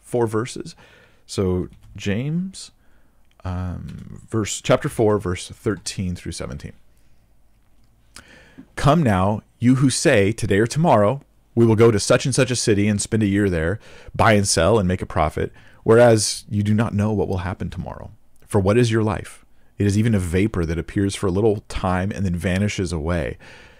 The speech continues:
Instead, you ought to say, 'If the Lord wills, we shall live and do this or that.' But now you boast in your arrogance. All such boasting is evil. Therefore, to him who knows to do good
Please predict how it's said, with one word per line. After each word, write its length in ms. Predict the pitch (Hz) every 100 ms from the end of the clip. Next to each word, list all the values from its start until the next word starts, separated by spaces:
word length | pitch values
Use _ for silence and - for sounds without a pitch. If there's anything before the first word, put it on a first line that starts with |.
| _ _ -
Instead, 600 | 113 - 170 127 95 98
you 120 | 101
ought 100 | 92
to 80 | 87
say, 340 | - 90 85
'If 220 | 82 110
the 100 | -
Lord 240 | 107 104 92
wills, 600 | 98 180 156 92 82 -
we 120 | 104
shall 260 | 104 101 87
live 300 | 90 82 82
and 200 | 98 92
do 120 | 90
this 260 | 82 82
or 140 | - 85
that.' 340 | 78 65 62 -
But 140 | 107 104
now 160 | 123
you 160 | 151 127
boast 380 | 101 95 - -
in 80 |
your 120 | 95 -
arrogance. 520 | 104 98 78 80 - -
All 160 | 107
such 280 | 110 104 87
boasting 460 | 95 90 - 78 71
is 180 | - 87 -
evil. 440 | 110 117 67 - _ - - - _ -
Therefore, 760 | 101 139 180 147 104 90 90 _ _ -
to 140 | 123
him 180 | 120 120
who 160 | 98 110
knows 400 | 101 139 175 175
to 120 | -
do 180 | 104 92
good 420 | 87 78 76 92